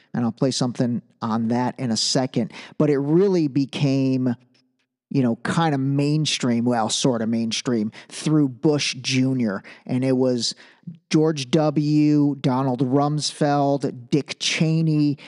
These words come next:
this guy named Paul Wolfowitz,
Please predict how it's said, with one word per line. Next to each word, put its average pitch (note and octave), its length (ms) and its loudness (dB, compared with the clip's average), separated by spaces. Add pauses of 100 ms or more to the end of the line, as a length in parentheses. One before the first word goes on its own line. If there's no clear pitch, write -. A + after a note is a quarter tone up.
(140)
this B2+ 240 0
guy C3 320 0
named B2 320 -2
Paul B2 380 0
Wolfowitz, D3 1000 0